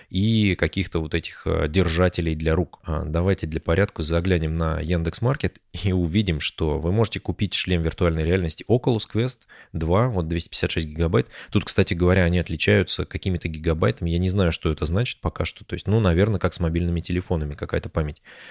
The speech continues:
Купить его можно за сорок тысяч. То есть это цена такого хорошего Android-телефона. При этом есть конкурент от компании Microsoft, HoloLens два,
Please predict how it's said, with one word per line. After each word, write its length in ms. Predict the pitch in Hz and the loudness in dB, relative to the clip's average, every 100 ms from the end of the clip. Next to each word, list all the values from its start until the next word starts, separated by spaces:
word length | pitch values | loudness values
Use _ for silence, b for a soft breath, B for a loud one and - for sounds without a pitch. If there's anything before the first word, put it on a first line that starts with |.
| B | B
Купить 260 | 127 143 | 0 2
его 120 | 123 98 | 4 4
можно 240 | 113 92 | 4 4
за 100 | 82 | 2
сорок 300 | - 95 80 | 2 -2 -2
тысяч. 320 | 80 - - | -4 -6 -8
То 100 | - | -4
есть 180 | 87 - | -4 -2
это 160 | 95 - | -6 -2
цена 500 | - 87 92 123 - | 0 0 0 0 0
такого 300 | 87 95 82 | -2 0 0
хорошего 480 | - 90 - 82 80 | 2 2 2 0 0
Android-телефона. 800 | 80 82 - 85 82 80 71 - | 0 0 -2 -4 -4 -4 -6 -8
При 220 | - 113 110 | 2 4 6
этом 420 | 85 101 120 131 - | 4 2 0 -4 -6
есть 300 | 82 82 - | -2 -2 -2
конкурент 560 | 101 123 120 80 78 | -2 0 2 0 -2
от 100 | 82 | -6
компании 440 | - 82 90 90 95 | -2 -2 0 0 0
Microsoft, 640 | 87 85 98 - 80 - - - | 0 0 0 0 -2 -4 -18 0
HoloLens 460 | 98 92 90 90 | 4 4 4 0
два, 280 | 87 87 76 | 0 -2 -2